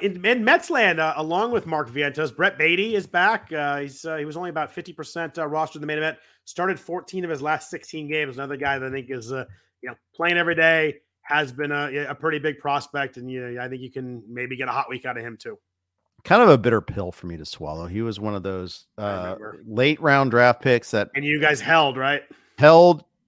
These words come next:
Speaker 2: thought
Speaker 1: Yeah.
Speaker 2: it was gonna pay out from the, and that was the worst live main drafted this year, I think, part of the seven hundred club. Um, and,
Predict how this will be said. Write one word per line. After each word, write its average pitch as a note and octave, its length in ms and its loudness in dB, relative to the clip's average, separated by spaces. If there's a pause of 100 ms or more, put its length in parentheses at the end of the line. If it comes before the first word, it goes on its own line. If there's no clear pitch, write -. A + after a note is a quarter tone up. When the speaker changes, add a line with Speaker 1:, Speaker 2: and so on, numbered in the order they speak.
Speaker 2:
thought D3 240 6
Speaker 1:
Yeah. E3 40 -6
Speaker 2:
it - 20 -2
was B2+ 120 -4
gonna C3+ 180 2
pay A#2+ 300 2
out A2+ 400 2
from A2+ 220 -4
the, G#2 120 -8
and B2 200 -8
that C3 180 0
was C#3 160 -4
the A2+ 580 -6
worst A#2 360 -2
live G#2+ 260 0
main G#2 260 -4
drafted F#2+ 600 -6
this F2+ 240 -10
year, F2 280 -8
I F2+ 120 -12
think, F2+ 260 -12
part A#2 140 0
of G#2 60 -2
the G2 60 -10
seven G2 280 -10
hundred F2+ 260 -12
club. F2 300 -10 (480)
Um, G2 480 -6
and, G#2 600 -6